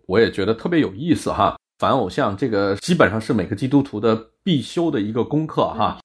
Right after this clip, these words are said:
Speaker 1: 刚才 Helen 也说了，我们已经把从这个对这个泥胎啊、什么图腾啊，我们都已经转向这个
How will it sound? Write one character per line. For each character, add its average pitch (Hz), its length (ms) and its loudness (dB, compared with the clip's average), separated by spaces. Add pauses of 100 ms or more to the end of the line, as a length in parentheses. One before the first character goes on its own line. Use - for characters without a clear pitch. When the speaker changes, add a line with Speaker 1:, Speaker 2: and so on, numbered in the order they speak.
(300)
Speaker 1:
刚 151 120 0
才 127 300 0 (320)
Helen 135 280 0
也 98 120 0
说 135 220 -2
了， 117 260 2
我 123 160 0
们 165 100 0
已 156 120 0
经 165 280 -2 (120)
把 101 180 2
从 117 340 -2
这 147 140 2
个 127 140 -2 (100)
对 143 180 2
这 127 80 -4
个 123 120 -4
泥 117 260 0
胎 175 380 0
啊、 139 340 0 (300)
什 127 160 -6
么 135 100 2
图 139 420 -6
腾 117 320 0
啊， 143 240 2
我 120 60 -4
们 113 100 -4
都 170 140 2
已 127 80 0
经 151 180 -2 (360)
转 104 200 2
向 123 240 2
这 123 140 -6
个 113 240 2